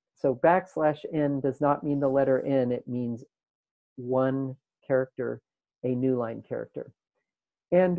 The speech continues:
we can actually use what's known as Unicode, which is a, a coding system for all different kinds of characters. There's, like, thousands of different character sets, all different languages and so on.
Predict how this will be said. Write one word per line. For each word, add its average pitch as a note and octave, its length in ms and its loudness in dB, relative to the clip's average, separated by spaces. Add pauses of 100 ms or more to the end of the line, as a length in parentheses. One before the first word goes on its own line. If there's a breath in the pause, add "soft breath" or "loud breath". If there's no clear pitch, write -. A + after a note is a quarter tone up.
we F#3 160 2
can G#3+ 180 -2
actually A#3+ 560 -2
use F#3+ 540 -2
what's D#3 260 -2 (140)
known D#3+ 220 2
as C3+ 200 -2
Unicode, G3 760 0
which C#3+ 200 -6
is C#3+ 140 -4
a, C3+ 180 6 (260)
a C3 60 -10
coding E3 480 0
system D3+ 580 -4
for C3 380 4 (720)
all F#3 380 8
different E3+ 340 -2
kinds D3+ 260 0
of C3 120 -8
characters. C3+ 520 0
There's, C3 220 -4
like, A#2+ 160 0 (180)
thousands C#3+ 500 2
of B2+ 140 -8
different C#3 400 -6
character C3 360 -2
sets, - 560 -8
all C3 160 2
different C3 320 -8
languages C3 580 -2
and A#2 120 -8
so C3+ 240 2
on. B2+ 260 0